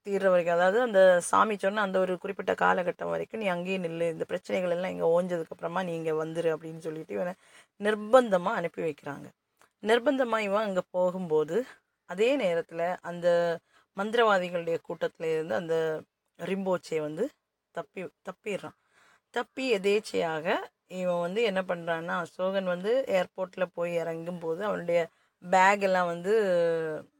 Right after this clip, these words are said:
உம், மிஸ் ஆகி போகுது. அப்போ அந்த இடத்துல வந்து எதேச்சையாக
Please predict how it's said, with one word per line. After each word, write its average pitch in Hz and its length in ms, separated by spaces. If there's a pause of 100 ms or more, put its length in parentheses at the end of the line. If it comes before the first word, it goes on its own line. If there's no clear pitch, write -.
(680)
உம், 180 640
மிஸ் 185 220
ஆகி 180 180
போகுது. 165 420 (500)
அப்போ 269 260 (100)
அந்த 269 340 (120)
இடத்துல 196 360
வந்து 180 200
எதேச்சையாக 180 640